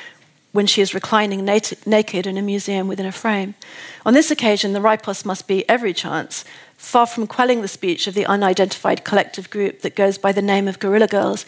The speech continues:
this particular framing of a supine female body graphically represents their speech within the same frame.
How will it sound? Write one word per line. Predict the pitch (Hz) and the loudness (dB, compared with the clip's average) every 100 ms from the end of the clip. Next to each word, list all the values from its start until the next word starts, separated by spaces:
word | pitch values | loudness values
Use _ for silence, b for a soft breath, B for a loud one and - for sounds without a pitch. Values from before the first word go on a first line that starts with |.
| B B - | B B -2
this | 233 | -2
particular | - - 254 - 208 | -2 -2 0 2 2
framing | - 226 226 208 196 | 2 2 2 -2 -4
of | 185 | -6
a | |
supine | 190 220 - 202 196 | -6 -6 -4 -2 -2
female | - 214 196 | -2 0 0
body | 185 202 196 | 2 2 2
graphically | 190 214 214 - 190 | 2 -2 -2 -6 -4
represents | 190 - 196 202 156 | -4 -4 0 0 0
their | 202 180 | -2 -2
speech | - 247 180 - | -2 -2 -2 -2
within | 208 208 196 | 0 0 0
the | |
same | 190 190 196 | 0 0 -2
frame. | - 214 190 226 | -2 -2 -2 -6